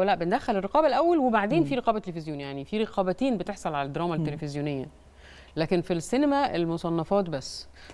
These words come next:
Speaker 1: بس
Speaker 2: يعني م-، ما الصعوبات اللي دايما الرقابة بت-، يعني ب-، بتطرحها؟ ب-، يعني بترفض كتير ليه بمعنى أسهل يعني؟
Speaker 1: بترفض كتير، أنا في رأيي الشخصي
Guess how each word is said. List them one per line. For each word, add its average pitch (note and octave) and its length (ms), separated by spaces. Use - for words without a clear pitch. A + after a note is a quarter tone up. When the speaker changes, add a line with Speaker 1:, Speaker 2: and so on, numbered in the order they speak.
Speaker 1:
بس E3 140
Speaker 2:
يعني E3 340
م-، E3 400
ما F#3+ 80
الصعوبات F#3 640
اللي E3 300
دايما E3+ 340
الرقابة D#3+ 800
بت-، C#3 220
يعني A#2 340
ب-، D3 360
بتطرحها؟ - 540
ب-، - 120
يعني D#3 300
بترفض G3+ 440
كتير G#3 380
ليه E3+ 280
بمعنى C#3+ 640
أسهل G#2 320
يعني؟ E2+ 180
Speaker 1:
بترفض D#4+ 520
كتير، C#4+ 640
أنا B3+ 160
في - 120
رأيي C4 260
الشخصي D#4 680